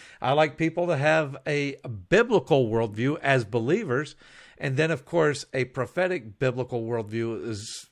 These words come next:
is really, that trumps it all. When you think about the aspect of, you know, combining all these things, what the world is doing,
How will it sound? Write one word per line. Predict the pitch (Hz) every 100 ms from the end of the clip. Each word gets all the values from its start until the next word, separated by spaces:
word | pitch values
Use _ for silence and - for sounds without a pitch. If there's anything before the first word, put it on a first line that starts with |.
| -
is | 131 110 107 117
really, | 113 120 170 143 120 - - - -
that | 156 151
trumps | - 143 123 131
it |
all. | 117 113 95
When | 104
you | 104 101
think | - 160 139
about | 113 127 117 - - - -
the | 123
aspect | 135 151 139 - 135 131 -
of, | 139 127 113 95 _ _ _
you | - 139
know, | 123
combining | 104 131 110 101 139 147 135
all | 135 127
these | 127 113 -
things, | 104 87 -
what | 131
the | 165
world | 156 151 151
is | 147 113
doing, | 117 110 107